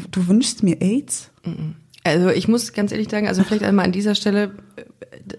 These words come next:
Speaker 2: es, das, ich glaube, das ist <laughs> eine der heftigsten Sachen, die ich in diesem, in dieser Zeit, die wir, die ich jetzt in diesem Podcast mache, gehört habe. Mir läuft immer noch der Schauer übers, über den Rücken. Ich hab, mir fehlen auch die Worte tatsächlich,
Speaker 1: Mhm.
Speaker 2: weil ich das so,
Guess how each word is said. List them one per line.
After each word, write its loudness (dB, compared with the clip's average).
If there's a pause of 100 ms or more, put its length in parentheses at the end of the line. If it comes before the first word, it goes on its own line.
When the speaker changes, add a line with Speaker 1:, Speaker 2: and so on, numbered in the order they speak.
Speaker 2:
es, -8 (140)
das, 0
ich -8
glaube, 2
das 2
ist 4
<laughs> 4
eine 4
der 6
heftigsten 0
Sachen, 0
die -4
ich -6
in -6
diesem, -2
in -6
dieser 0
Zeit, 0
die -2
wir, -4
die -6
ich -6
jetzt -4
in -6
diesem -6
Podcast -4
mache, -2
gehört 0
habe. 4
Mir 2 (580)
läuft -2 (520)
immer 4
noch 2
der -2
Schauer 0
übers, -4
über -6
den 0
Rücken. 0
Ich -8
hab, -6 (300)
mir 2
fehlen 0
auch 2
die -2
Worte 2
tatsächlich, -6
Speaker 1:
Mhm. -8
Speaker 2:
weil 0
ich -8
das -6
so, -2